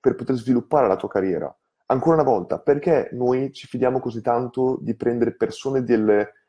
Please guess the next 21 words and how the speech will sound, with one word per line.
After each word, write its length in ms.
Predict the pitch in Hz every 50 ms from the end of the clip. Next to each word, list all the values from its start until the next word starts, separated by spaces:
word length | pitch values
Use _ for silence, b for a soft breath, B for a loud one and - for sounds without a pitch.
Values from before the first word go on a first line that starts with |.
| b _
delle 200 | - 123 120 -
certificazioni 880 | - 131 120 - 127 - 123 - 120 - - - 139 147 156 160 - -
e 120 | - 120
che 100 | - 120
hanno 100 | 113 113
seguito 340 | - - 117 120 120 - 120
Funnel 300 | - 123 117 113 110 113
Secrets 500 | - - 131 123 143 139 139 139 - -
dentro 260 | 107 117 117 120 117
il 60 | 110
nostro 260 | 113 117 - - -
team 340 | 113 - 151 165 170 175 180 - _ _ _ _ _
o 120 | - - 131
darlo 180 | 135 127 131
ai 60 | 131
nostri 260 | 123 123 120 - 123 120
clienti? 540 | - 117 110 92 78 90 92 - - - _ _ _ _ _ _
Perché 240 | - 143 139 - 160
noi 140 | 175 185 180
crediamo 840 | - 135 135 135 131 120 117 151 156 135 110 98 95 82 69 - -
davvero 800 | 110 - 120 113 107 - 120 131 143 147 156 160 175 175 -